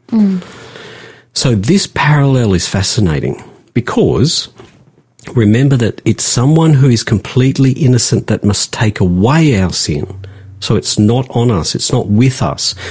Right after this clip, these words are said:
Speaker 2: so that we can stand in God's presence without the sin.
Speaker 1: Mm.
Speaker 2: And he talks about that a little bit further. "Everything has become new in Christ." Yeah, we're a new creation. Uh, it's verse seventeen, eighteen, nineteen. And it says,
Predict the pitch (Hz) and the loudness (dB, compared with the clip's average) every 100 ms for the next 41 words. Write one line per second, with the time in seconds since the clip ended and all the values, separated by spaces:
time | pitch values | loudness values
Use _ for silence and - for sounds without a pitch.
0 | - - 113 101 107 113 - 101 - 107 | -8 -2 0 2 2 0 0 -2 0 0
1 | 104 95 92 87 - - 90 87 85 - | 2 2 0 -2 -4 -4 -2 0 -2 -4
2 | - - _ - 87 87 - - - 95 | -8 -10 _ -2 0 0 -2 -6 -2 -2
3 | 69 - _ - 220 208 175 - - - | -2 -10 _ -6 -2 -2 -6 -14 -18 -4
4 | 98 87 95 101 131 131 - 107 87 - | 0 2 0 2 0 0 -2 -2 -2 -2
5 | 92 92 92 85 82 - - 92 87 80 | 0 0 0 0 -2 -2 0 0 2 0
6 | 101 107 - 110 95 98 95 104 95 95 | 0 0 0 2 2 0 -2 0 2 4
7 | 98 98 82 85 101 90 - - 92 78 | 4 4 2 0 0 0 -2 -4 -2 -2
8 | - - 90 85 92 90 85 95 107 107 | -4 -2 -2 0 2 2 2 4 2 0
9 | - 98 95 95 - 90 80 76 82 82 | 0 0 2 0 -2 -2 -2 -2 -4 -6
10 | - 95 85 - 95 85 - 101 85 92 | -4 -2 0 0 0 0 0 0 0 -2
11 | 90 87 90 87 92 92 101 90 - - | -2 -2 0 0 0 0 0 -2 -2 -10
12 | - - - - 92 90 87 - - 101 | -10 -10 -8 -2 0 0 0 -2 -2 0
13 | 90 - | 0 -2